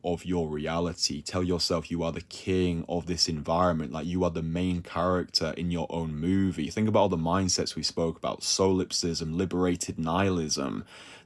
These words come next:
that, that passage from Macbeth, like, "Life is a walking shadow, a poor player that struts and frets his hour upon the stage," you know the one. So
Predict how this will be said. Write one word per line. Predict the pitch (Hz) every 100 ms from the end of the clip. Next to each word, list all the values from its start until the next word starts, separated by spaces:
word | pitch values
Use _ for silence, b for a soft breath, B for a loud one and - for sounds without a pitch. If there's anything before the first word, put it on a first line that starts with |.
| -
that, | 85 85 -
that | 87 -
passage | - 92 - 87 80
from | - 76
Macbeth, | 73 - - 87 82 78
like, | 67
"Life | 78 82 78
is | 80
a | 78
walking | 76 82 82 - 80 78
shadow, | - 73 82 80 67
a | 67
poor | - 90 85
player | - - 85 82
that | 73
struts | - - 92 -
and | 82 71
frets | - 90 -
his | -
hour | 80
upon | 82 - 80
the | -
stage," | - 95 95 85
you |
know | 85 87
the | 69
one. | 82 107 95
So | 87 82